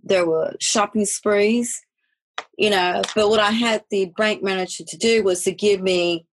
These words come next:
those references of the monies going from our account to this other account,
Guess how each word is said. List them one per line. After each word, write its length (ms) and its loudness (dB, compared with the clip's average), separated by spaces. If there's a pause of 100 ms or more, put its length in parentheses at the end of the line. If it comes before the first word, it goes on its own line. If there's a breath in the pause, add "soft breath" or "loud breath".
(120)
those 300 0
references 960 -4 (340)
of 200 2
the 300 2
monies 380 0
going 260 -2
from 260 -4
our 200 4
account 480 -2 (180)
to 300 0 (220)
this 300 -4
other 240 2
account, 420 -6